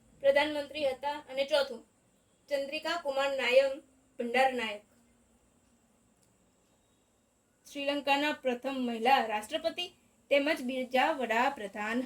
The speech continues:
હતા. રાઈટ? બોલો, આમાંથી કયું વિધાન સાચું છે? વિધાન એક, બે, ત્રણ સાચા છે. વિધાન બીજું, વિધાન એક, બે, ત્રણ સાચા છે. ત્રીજું, વિધાન બે, ત્રણ સાચા અને ચાર સાચા છે.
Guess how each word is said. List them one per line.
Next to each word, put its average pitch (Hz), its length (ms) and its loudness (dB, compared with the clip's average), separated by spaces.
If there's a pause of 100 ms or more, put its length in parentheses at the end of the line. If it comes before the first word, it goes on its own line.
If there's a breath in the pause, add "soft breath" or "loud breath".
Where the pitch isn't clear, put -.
હતા. 247 360 -4 (220)
રાઈટ? 302 300 4 (480)
બોલો, 269 260 6 (200)
આમાંથી 277 320 0
કયું 277 280 4
વિધાન 285 260 4
સાચું 247 420 0
છે? 247 320 -2 (1500)
વિધાન 269 280 2
એક, 277 220 4
બે, 269 140 2
ત્રણ 277 280 -2
સાચા 269 320 -2
છે. 269 300 -4 (540)
વિધાન 254 420 0 (100)
બીજું, 285 500 -8
વિધાન 254 280 2
એક, 262 180 2
બે, 269 140 6
ત્રણ 269 280 6
સાચા 277 380 2
છે. 294 220 -4 (960)
ત્રીજું, 285 400 -8 (100)
વિધાન 269 300 4
બે, 262 240 6
ત્રણ 277 300 6
સાચા 294 340 -2
અને 269 440 0
ચાર 262 260 2
સાચા 269 300 -2
છે. 277 300 -6